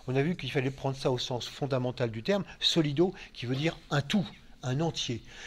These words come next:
Ça veut dire qu'il fallait considérer l'éducation globalement, absolument pas séparée, en ne séparant rien du tout. Et que cette globalité nous amenait à percevoir des choses assez vastes, parce que c'était aussi bien une solidarité et une interdépendance horizontale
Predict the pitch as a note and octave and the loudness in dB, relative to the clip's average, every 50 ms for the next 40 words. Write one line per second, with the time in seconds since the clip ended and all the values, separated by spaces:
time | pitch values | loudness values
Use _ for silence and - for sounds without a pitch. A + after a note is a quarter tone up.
0 | - - - - C3+ D3+ F#3+ F#3 F3+ F3 D#3+ E3 D#3+ D#3+ A3+ G#3 - - G#3 G#3+ | -14 -8 0 2 4 4 4 4 2 4 4 4 4 4 2 0 0 2 2 2
1 | G3 G3+ D#3 C#3+ C3 D3 - D#3+ D3+ - - B3 B3+ A#3+ - - - C#3 A#2+ B2 | 4 4 4 2 2 2 2 2 2 2 2 2 0 0 -2 -8 -10 -8 -4 4
2 | E3+ A#3 A#3+ A3+ G#3+ G3 E3+ C#3 C3 B2 - - - - - D3+ D#3 - - F#3 | 12 12 12 12 12 6 6 4 2 -2 -2 -8 -10 0 0 2 2 2 0 0
3 | F#3+ G3+ G3+ G3 A3+ A3 - - - - - - E3+ C3+ C3 B2 C3 C#3+ - - | 2 2 2 2 2 0 0 0 -2 -2 2 4 4 4 4 2 0 -2 -2 -4
4 | F3+ - F#3+ F3+ D3+ G3 F#3+ D3 D3 E3+ F3+ F#3 F3+ D3+ D3+ C#3 - - A2 - | 0 2 2 2 4 2 0 0 0 0 0 2 0 0 -2 -6 -8 -10 -12 -12
5 | - - - - - - C3+ C3+ - E3+ - - D#3 C#3+ - C#3 B2+ C3 F#3 F#3 | -12 -14 -14 -14 -8 -4 -4 0 0 0 2 2 0 0 0 -4 2 4 6 6
6 | F3+ F3 D3+ D#3 - - - G#3 A3 - - - - - - A#2+ C3+ D3 D3+ D#3+ | 8 6 4 4 -2 2 2 2 2 2 -6 -18 -16 -10 -4 -2 -2 2 4 4
7 | D3+ D#3+ F3 E3 D3 C3 B2 A2 - - C#3+ - - - C#3 D#3 D3 B2 B2+ - | 4 4 4 6 6 6 4 2 0 -4 -4 -4 -2 0 2 2 2 2 0 -2
8 | - C#3 B2+ - - - - - - - C#3 C3 - - C3+ A#2+ A2+ G#2 G#2+ C#3 | 0 -2 -2 -4 -6 -16 -18 -12 -6 -4 -4 -4 -2 -2 0 0 0 2 4 4
9 | - - - - - - - - - - - A#2+ A#2 - - D3 - - C3 - | 4 2 0 -4 -8 -10 -12 -16 -14 -8 -8 -6 -6 -2 -2 -2 0 0 0 2
10 | D3 C3 B2+ C3 - - - D#3 C#3 C3 B2+ - - C#3+ C3 B2+ B2 B2+ A#2+ B2 | 2 2 2 0 -4 -4 -2 -2 0 0 -2 -2 -2 -2 0 0 2 2 0 0
11 | C3 - - C#3 C3 C3+ - - - - - - A#2 A#2 A2+ B2+ B2+ - C#3+ B2+ | -2 0 0 -2 -2 -2 -6 -14 -18 -12 -4 -2 -2 0 0 -2 -2 0 -2 -2
12 | A#2 B2 - - B2 A#2+ C3 B2+ - - - - - - - - - F#3+ F#3+ G3 | -2 -2 -4 -4 -4 -2 -2 -4 -6 -10 -14 -18 -20 -14 0 8 10 10 10 10
13 | E3+ C#3+ C#3 C3+ - B2+ C#3+ E3+ F#3+ F#3 | 6 4 4 2 2 0 2 0 0 -4